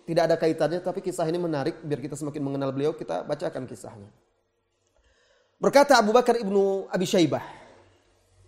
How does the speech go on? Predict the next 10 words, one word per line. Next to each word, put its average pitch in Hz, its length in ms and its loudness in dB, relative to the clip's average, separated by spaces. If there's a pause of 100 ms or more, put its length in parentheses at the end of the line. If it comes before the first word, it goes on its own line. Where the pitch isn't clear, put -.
di 156 160 -6
dalam 180 160 4
musannafnya, 170 560 -4 (1400)
"Lamma 226 320 8
an 220 160 2
ja'at 269 320 8
al-mihnah, 214 720 0
mihnatu 226 400 2
khalqil 233 400 2
Qur'an 240 320 4